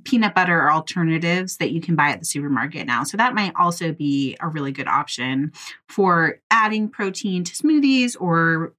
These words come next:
yogurt bowls or even adding them to toast, like you mentioned. I also feel like before we wrap out the show, we should talk about cereal because I think we've, like,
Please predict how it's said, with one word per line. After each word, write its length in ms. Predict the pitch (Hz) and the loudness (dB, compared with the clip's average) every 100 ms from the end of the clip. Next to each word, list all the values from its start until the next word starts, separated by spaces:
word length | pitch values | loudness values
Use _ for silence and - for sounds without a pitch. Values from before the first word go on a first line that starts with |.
| _ - | _ 0
yogurt 380 | 262 254 240 | 2 4 0
bowls 480 | 233 214 202 196 185 | 2 2 4 2 -2
or 760 | - 190 175 170 160 160 160 - _ _ _ - | 0 2 4 4 4 4 2 -2 _ _ _ -2
even 320 | 196 185 185 | 0 2 2
adding 760 | - 170 165 165 156 156 165 170 - | 2 4 4 2 2 2 0 -2 0
them 260 | 175 170 175 | 2 2 0
to 140 | - | 0
toast, 240 | 349 - | 0 0
like 180 | 160 160 | -6 -2
you 60 | 196 | -2
mentioned. 440 | 226 - 151 160 - - - - - | 0 -2 -4 -6 -10 -10 -10 -4 0
I 120 | 330 | 2
also 260 | 453 480 554 - | 2 0 -2 2
feel 200 | 392 339 | 2 4
like 260 | 277 233 | 2 2
before 220 | - - 247 | -2 0 2
we 80 | |
wrap 240 | 262 240 233 | 4 4 4
out 200 | 202 190 | 2 2
the 80 | 196 | -2
show, 300 | - 180 170 | 0 2 4
we 140 | 175 | 2
should 260 | - 185 175 | 0 -2 0
talk 260 | 185 165 | 0 0
about 240 | - 139 - | 0 -2 -2
cereal 540 | - 87 87 104 123 | -6 -8 -10 -14 -6
because 380 | 220 269 247 247 - | -2 2 2 0 -2
I 80 | 240 | 0
think 220 | 320 311 | 2 2
we've, 220 | 359 349 - - | 2 0 -4 -2
like, 300 | 226 220 | 0 0